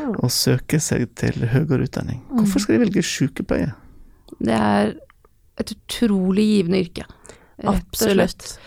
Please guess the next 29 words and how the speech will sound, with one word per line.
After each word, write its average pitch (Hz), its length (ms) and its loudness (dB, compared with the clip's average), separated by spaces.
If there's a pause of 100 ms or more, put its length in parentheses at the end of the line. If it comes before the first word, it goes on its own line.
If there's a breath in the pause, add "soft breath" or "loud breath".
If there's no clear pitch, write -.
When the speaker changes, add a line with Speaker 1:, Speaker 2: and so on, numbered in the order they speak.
(140)
Speaker 2:
Samme 233 280 2
om 208 140 6
du 214 80 4
jobber 196 600 4 (640 loud breath)
på 190 220 6
en 190 80 2
akuttavdeling, 220 1300 4
på - 100 -2
legevakten, 214 1500 2 (160)
eh, - 380 -2
på - 300 -2
en - 60 -2
operasjonsstue. 226 1600 4 (440 loud breath)
Det 233 100 2
er 220 100 2
bare, 208 200 4
du, 214 180 0
du 208 280 -4 (160)
kan 220 400 4
virkelig 214 380 2
gjøre 190 100 4
en 208 100 2
forskjell 196 320 -2
i 196 40 2
noens 190 240 2
liv. 196 200 -2 (580 soft breath)
Om 208 200 6
det 208 100 6
er 190 540 2